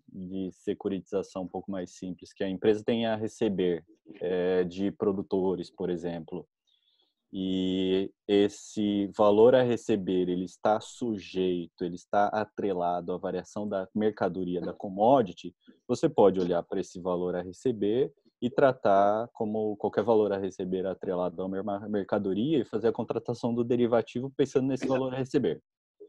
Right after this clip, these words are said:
A segunda parte em relação a essa estrutura é que se eu tenho contas a receber e fiz a securitização desse contas a receber, preciso avaliar se eu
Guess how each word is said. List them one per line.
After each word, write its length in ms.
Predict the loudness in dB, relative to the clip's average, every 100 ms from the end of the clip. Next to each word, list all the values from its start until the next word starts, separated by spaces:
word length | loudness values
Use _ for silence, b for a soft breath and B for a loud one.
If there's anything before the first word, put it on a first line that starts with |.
| _ _ _ _ _ _ _ 4
A 160 | 6
segunda 560 | 6 2 4 4 4 4
parte 800 | 4 6 8 8 6 0 -2 2 2 2 0
em 220 | 0 2
relação 500 | 4 4 4 2 2
a 60 | 2
essa 240 | 2 0
estrutura 720 | 0 -4 -4 2 4 6 6
é 40 | 4
que 140 | -4
se 160 | -4 0
eu 100 | 0
tenho 280 | 2 4 4
contas 320 | 2 0 2
a 40 | 0
receber 400 | 0 -2 0 0
e 60 |
fiz 260 | 0 0 2
a 80 | 0
securitização 800 | 0 -2 -2 -2 -2 -4 -4 -8
desse 180 | -10
contas 280 | -10 -8 -6
a 20 |
receber, 500 | -6 -4 4 6 6 0
preciso 220 | _ 0 2
avaliar 340 | 4 2 0
se 140 | -2
eu 100 | -4